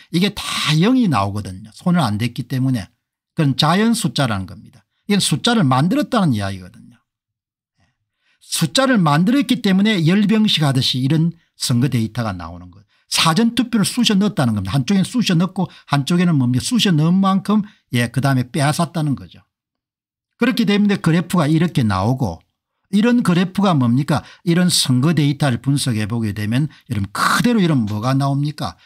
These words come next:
이렇게 조작값이 포착이 되는 겁니다. 이천십육 년 조작값이 다 영, 영입니다. 손을 안 댔기 때문에. 이렇게 여러분들 그냥 그대로 발각이 되는 겁니다.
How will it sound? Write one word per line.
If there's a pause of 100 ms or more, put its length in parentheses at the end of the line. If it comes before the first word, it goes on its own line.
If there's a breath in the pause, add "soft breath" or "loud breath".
이렇게
조작값이
포착이
되는
겁니다. (800)
이천십육
년
조작값이
다 (120)
영,
영입니다. (840)
손을
안
댔기
때문에. (560)
이렇게
여러분들
그냥 (500)
그대로 (100)
발각이
되는
겁니다.